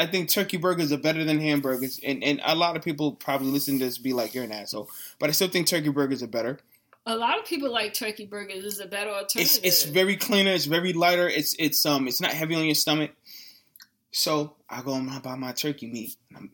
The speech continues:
Speaker 1: get my little big turkey meat. And I'm, I think I'm doing something.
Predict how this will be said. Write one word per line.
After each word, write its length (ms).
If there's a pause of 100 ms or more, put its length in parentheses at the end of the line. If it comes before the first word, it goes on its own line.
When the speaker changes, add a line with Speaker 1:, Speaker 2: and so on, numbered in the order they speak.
Speaker 1:
get 140
my 140
little 180
big 260
turkey 320
meat. 380
And 80
I'm, 100 (160)
I 80
think 240
I'm 100
doing 280
something. 440